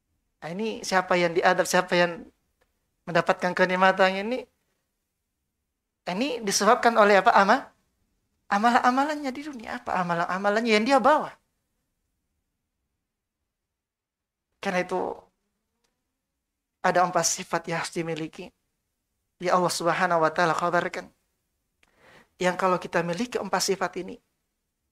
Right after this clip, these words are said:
insya Allah kita selamat di dunia dan di akhirat. Tahu dalilnya? Ah, sudah dihafal ini. Apa itu?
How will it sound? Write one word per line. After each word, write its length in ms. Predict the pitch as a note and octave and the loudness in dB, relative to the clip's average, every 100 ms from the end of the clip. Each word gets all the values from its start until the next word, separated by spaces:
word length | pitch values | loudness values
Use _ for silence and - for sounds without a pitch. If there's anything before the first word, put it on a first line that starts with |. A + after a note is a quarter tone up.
| _ - | _ -12
insya 240 | - F#3+ | -4 -2
Allah 160 | E3+ D3+ | -2 -6
kita 160 | - E3 | -8 -6
selamat 400 | - E3+ F3 D#3+ | -6 -6 -8 -10
di 60 | E3 | -10
dunia 240 | F3+ E3+ D#3 | -8 -8 -10
dan 160 | D3+ | -10
di 80 | D3+ | -12
akhirat. 320 | - D3 - _ _ _ _ _ _ _ _ _ _ _ _ _ _ _ _ _ _ _ | -10 -12 -16 _ _ _ _ _ _ _ _ _ _ _ _ _ _ _ _ _ _ _
Tahu 320 | - F3+ G3+ - | -6 -4 -4 -4
dalilnya? 480 | F3 F3 F#3+ A3+ - _ _ _ _ _ _ _ _ _ _ _ _ _ _ - | -4 -4 -6 -8 -10 _ _ _ _ _ _ _ _ _ _ _ _ _ _ -2
Ah, 240 | F#3 A3+ - _ _ _ _ - | 0 0 -2 _ _ _ _ -14
sudah 240 | E3+ D#3+ | -8 -8
dihafal 560 | D3+ D3+ E3+ E3+ D#3+ D3+ | -8 -6 -6 -4 -8 -8
ini. 240 | D3+ D3 | -14 -2
Apa 240 | G3 F#3 F3 | 0 4 4
itu? 160 | D#3+ | 2